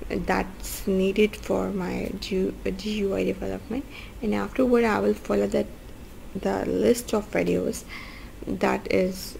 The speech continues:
uh, related to G U I development for different buttons, with having radio buttons and different buttons in Qt Designer. So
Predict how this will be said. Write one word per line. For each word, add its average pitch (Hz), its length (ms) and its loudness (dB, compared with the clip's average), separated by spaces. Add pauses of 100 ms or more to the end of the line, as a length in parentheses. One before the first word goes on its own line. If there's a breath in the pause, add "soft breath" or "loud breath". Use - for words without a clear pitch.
uh, - 280 -4 (160)
related 202 500 4
to 196 240 -2
G 190 200 0
U 196 100 2
I 196 60 2
development 185 680 -2
for 185 160 -2
different 185 400 -4
buttons, 202 580 0
with 214 140 -4 (400)
having 185 340 -6 (200)
radio 202 320 8
buttons 214 480 2
and 180 100 0
different 202 320 0
buttons 208 440 0 (340 loud breath)
in 214 160 4
Qt 220 400 4
Designer. 180 500 -2 (840 loud breath)
So - 580 -8